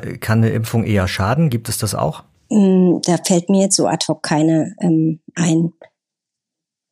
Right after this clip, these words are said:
Speaker 2: Da es ja kein Lebendimpfstoff ist, ähm, denke ich,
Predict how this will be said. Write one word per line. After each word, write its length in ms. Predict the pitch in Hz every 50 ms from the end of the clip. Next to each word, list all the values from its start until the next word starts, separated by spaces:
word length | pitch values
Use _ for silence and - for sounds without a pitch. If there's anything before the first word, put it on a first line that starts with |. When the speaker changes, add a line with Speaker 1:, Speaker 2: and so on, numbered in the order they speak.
| _ _ _
Speaker 2:
Da 140 | - 156 160
es 100 | 165 -
ja 100 | 180 160
kein 180 | - 170 165
Lebendimpfstoff 800 | 170 170 180 190 202 196 - - 185 185 - - - 180 175 -
ist, 380 | - - 190 180 - - - - -
ähm, 440 | - 175 170 170 165 165 165 165 156 - _ _ _ _ _ _ _ _ _ _ _ _ _ _ _ _ _ _ _ _ _ _ _ _ -
denke 240 | - 156 160 160 160
ich, 260 | 160 165 - - -